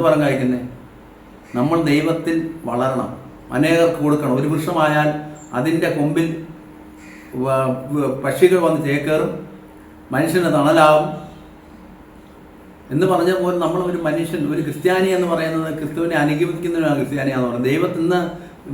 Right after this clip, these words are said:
യേശുവിനെ ആ-, അനുഗമിക്കുന്നവൻ ക്രിസ്ത്യാനിയാണോന്നല്ല, ദൈവത്തിൻ്റെ നിയമം പാലിക്കുന്നവനെല്ലാം ക്രിസ്ത്യാനിയാണ്. പേര് കൊണ്ട് ക്രിസ്ത്യാനി എന്ന പേരേ ഉള്ളൂ, പ്രവൃത്തി കൊണ്ടില്ല കേട്ടോ, അത് വാസ്തവം.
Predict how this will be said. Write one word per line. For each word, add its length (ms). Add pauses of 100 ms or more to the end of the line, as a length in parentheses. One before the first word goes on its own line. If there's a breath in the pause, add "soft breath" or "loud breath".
(120)
യേശുവിനെ 420 (140)
ആ-, 260
അനുഗമിക്കുന്നവൻ 760
ക്രിസ്ത്യാനിയാണോന്നല്ല, 880 (200)
ദൈവത്തിൻ്റെ 540
നിയമം 320
പാലിക്കുന്നവനെല്ലാം 720
ക്രിസ്ത്യാനിയാണ്. 500 (1080 loud breath)
പേര് 400
കൊണ്ട് 240 (220)
ക്രിസ്ത്യാനി 500
എന്ന 180
പേരേ 240
ഉള്ളൂ, 120 (100)
പ്രവൃത്തി 340
കൊണ്ടില്ല 360
കേട്ടോ, 180 (600)
അത് 180
വാസ്തവം. 380